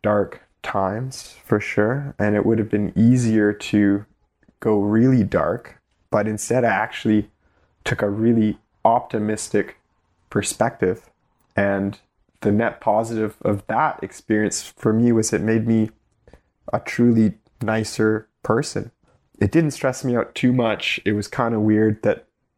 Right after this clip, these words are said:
everybody was so into it and had so many different opinions. That really blew my mind. Like, honestly, we're really naive and so idealistic. I'm still pretty idealistic,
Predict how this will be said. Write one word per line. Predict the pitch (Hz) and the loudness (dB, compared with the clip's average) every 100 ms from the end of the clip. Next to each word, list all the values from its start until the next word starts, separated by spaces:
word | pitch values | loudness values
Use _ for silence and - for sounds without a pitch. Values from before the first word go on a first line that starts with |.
| _ 104 | _ -2
everybody | 107 107 104 104 | 2 2 4 2
was | 104 104 | 2 0
so | - - 107 110 | -4 0 2 4
into | 107 107 104 104 | 2 0 0 0
it | 107 101 - _ | 0 -2 -8 _
and | 101 101 101 98 - - _ _ _ | -2 0 -2 -4 -8 -14 _ _ _
had | - 98 95 | -4 -4 -2
so | - 110 | -4 -2
many | 107 107 | 2 2
different | 107 101 107 | 0 -2 -2
opinions. | 104 - 104 107 107 104 - - _ _ _ _ _ _ _ | -2 0 2 4 2 0 -4 -10 _ _ _ _ _ _ _
That | 104 104 | -4 -4
really | - 113 113 | 0 2 4
blew | 107 110 110 | 4 2 2
my | 107 | 0
mind. | 107 107 107 107 107 | 0 -2 -2 -4 -2
Like, | 104 - 131 _ _ _ | -4 -6 -20 _ _ _
honestly, | 113 113 113 - 113 | 0 0 -2 0 2
we're | 104 104 104 | 4 4 2
really | 104 104 107 | 4 4 4
naive | 104 104 104 107 107 - - - | 2 0 2 2 2 -2 -12 -8
and | - 101 98 - - | -4 -4 -6 -8 -12
so | - - 107 104 | -8 0 2 2
idealistic. | 107 107 101 107 104 107 101 | 2 0 2 2 0 -2 -2
I'm | 104 | -4
still | - 120 | 0 0
pretty | - - 117 107 | 0 -2 2 2
idealistic, | 98 104 101 101 - 101 101 - | 2 2 2 0 0 0 0 -4